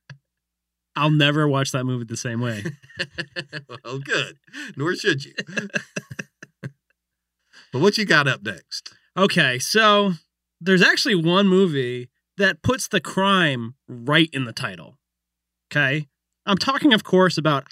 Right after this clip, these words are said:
Speaker 1: How the Grinch Stole Christmas.
Speaker 2: Uh, now, are you talking animated or real life or live action?
Speaker 1: I'm talking about the R-, Ron Howard, Jim Carrey version.
Speaker 2: Okay.
Speaker 1: But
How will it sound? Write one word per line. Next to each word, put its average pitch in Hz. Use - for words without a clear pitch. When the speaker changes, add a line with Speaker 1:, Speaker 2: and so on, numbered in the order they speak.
Speaker 1:
How 196
the 170
Grinch 147
Stole 135
Christmas. -
Speaker 2:
Uh, 95
now, 101
are 101
you 101
talking 110
animated 190
or 147
real 135
life 120
or 104
live 110
action? 104
Speaker 1:
I'm 294
talking 208
about 135
the 120
R-, 151
Ron 139
Howard, 120
Jim 117
Carrey 104
version. 104
Speaker 2:
Okay. 117
Speaker 1:
But 214